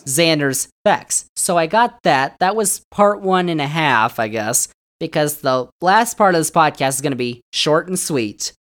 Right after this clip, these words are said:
We're just making the quick transition from pro to college, because before I wrap up episode seventy of the podcast, I just wanted to touch on the latest news in college sports, because by now, of course, you've probably heard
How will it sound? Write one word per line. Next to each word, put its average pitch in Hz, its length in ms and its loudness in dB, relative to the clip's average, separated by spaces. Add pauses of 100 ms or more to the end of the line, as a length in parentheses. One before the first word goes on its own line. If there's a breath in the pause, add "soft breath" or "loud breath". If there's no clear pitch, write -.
(100)
We're 156 160 0
just 175 160 -2
making 165 200 -2
the 143 60 -8
quick 165 240 -4
transition 151 640 -4 (320)
from 120 480 0
pro 226 600 4 (360)
to 185 100 -4
college, 117 640 2
because 147 240 -10
before 285 460 0
I 262 60 6
wrap 208 320 4
up 180 260 2 (100)
episode 160 440 -4
seventy 131 540 -2
of 120 120 -6
the 180 60 -6
podcast, 113 760 -2 (380)
I 156 100 0
just 190 200 0
wanted 196 240 0
to 165 60 -8
touch 185 240 0
on 165 120 -4
the 147 80 -2
latest 151 380 0
news 131 380 -2 (400)
in 143 400 -4
college 175 340 4
sports, - 420 -10
because 156 560 -2 (200)
by 151 200 0
now, 147 380 2
of 151 160 -2
course, 131 460 2 (340)
you've 147 180 -4
probably 160 360 2
heard 131 420 2